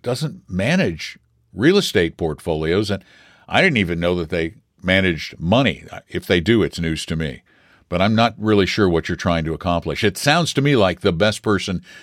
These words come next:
to give you advice on what you need is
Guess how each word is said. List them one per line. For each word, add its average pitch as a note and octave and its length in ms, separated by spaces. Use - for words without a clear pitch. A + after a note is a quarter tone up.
to G#2+ 120
give F2 240
you F#2+ 160
advice F2+ 380
on E2 220
what E2+ 260
you E2 380
need E2+ 340
is F2 260